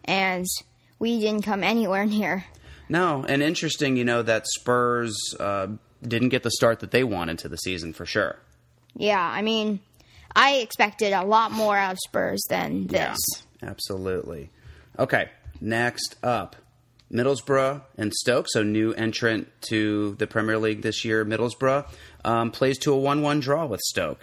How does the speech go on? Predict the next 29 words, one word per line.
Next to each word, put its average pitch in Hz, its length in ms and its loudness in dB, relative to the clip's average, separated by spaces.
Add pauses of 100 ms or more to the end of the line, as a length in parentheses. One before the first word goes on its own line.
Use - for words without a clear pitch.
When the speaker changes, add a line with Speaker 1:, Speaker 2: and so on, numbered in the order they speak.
(120)
Speaker 1:
I 247 100 4
think 330 120 0
that's 320 140 2
a 262 40 2
very 240 300 2
great 220 340 0
result 233 380 0
for 220 80 -2
Middlesbrough. 135 600 -4
Speaker 2:
Yep. - 220 -4
Speaker 1:
Getting 247 160 0
a 220 60 0
point 233 280 0
out 220 120 0
of 214 60 -6
their 208 100 -2
first 233 320 -4
match. 175 480 -4
Um, 208 420 0 (600)
I 233 260 4
said 240 300 2
it 226 180 0
was 220 120 0
gonna 214 120 -2
be 196 120 0
two 285 300 4
nil 262 220 2
to 208 100 -8
Stoke. - 500 -2